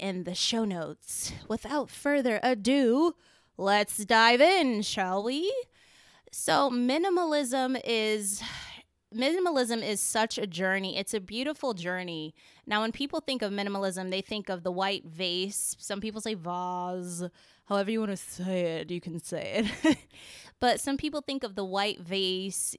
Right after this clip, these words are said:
um, the white walls, the white floor, or, you know, very monochrome and minimalistic, which I absolutely love. And everybody knows I absolutely love a good monochrome, minimalist aesthetic with a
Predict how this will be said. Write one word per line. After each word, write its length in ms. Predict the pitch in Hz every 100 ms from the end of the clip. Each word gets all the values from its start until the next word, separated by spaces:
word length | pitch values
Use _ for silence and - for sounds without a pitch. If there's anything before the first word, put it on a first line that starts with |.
| -
um, 680 | 190 185 180 175 180 180 170 - _ -
the 100 | 277
white 320 | 247 277 277 -
walls, 1000 | 208 269 262 262 254 254 254 254 240 - - - _
the 100 | 262
white 380 | 247 208 254 -
floor, 800 | - - 240 247 233 220 220 226
or, 380 | - 202 190 185 -
you 180 | 254 302
know, 300 | 247 208 180 -
very 220 | 302 294
monochrome 840 | 233 220 240 247 - 240 220 214
and 160 | 202 196
minimalistic, 680 | 190 185 185 196 - 190
which 160 | 202 190
I 120 | 196 -
absolutely 800 | 185 190 190 180 - 190 185 185
love. 320 | 185 180 175
And 80 | 180
everybody 340 | 175 175 175
knows 240 | 170 175 170
I 80 | -
absolutely 560 | 156 170 170 190 185 180
love 240 | 180 180
a 40 | 175
good 320 | 190 190 175 _ - _ _
monochrome, 1040 | 202 220 214 202 202 - 220 208 190 185 185
minimalist 1040 | 185 196 208 196 185 185 - - - - _ _ _ _ _ _ _ _ _ _ - -
aesthetic 840 | 214 - - - 339 277 202 202 208
with 160 | 196
a 100 | 143